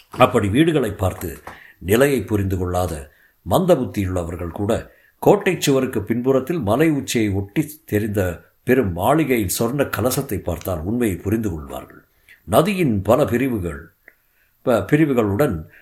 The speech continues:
மணற்பாதை ஒன்றும் கூச்சாக கடலுக்குள் நீண்ட தூரம் இயற்கையாகவே ஓடியதால் அக்ஷய முனை என்ற பெயர் பெற்ற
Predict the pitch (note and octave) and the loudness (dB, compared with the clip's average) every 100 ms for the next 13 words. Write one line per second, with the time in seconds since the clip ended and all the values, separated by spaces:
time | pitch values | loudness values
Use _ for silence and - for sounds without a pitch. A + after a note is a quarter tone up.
0 | _ F2 C#3+ F#3+ - D#3+ C3 A#2 G2 G2 | _ 0 2 2 4 4 4 0 -2 -2
1 | F#2 - A#2+ B2+ A2 F#2 D2+ - - _ | -4 -2 -4 -2 0 0 0 -10 -18 _
2 | _ - A2 A2+ G#2+ G2+ E2+ G#2+ C#3+ B2 | _ -2 2 2 2 -4 -4 -2 0 0
3 | A#2+ A#2 F2+ A2+ D3 D3+ C3 A#2+ A2 F#2 | 2 0 2 0 0 0 0 2 0 -2
4 | F2+ F2 E2 F2 - _ A2+ - - G3+ | -2 -6 -6 -8 -10 _ -2 0 2 4
5 | E3 C3 C#3+ C#3+ G2+ G2 A2 G#2+ G2+ F#2 | 2 2 0 0 0 0 0 0 -2 -4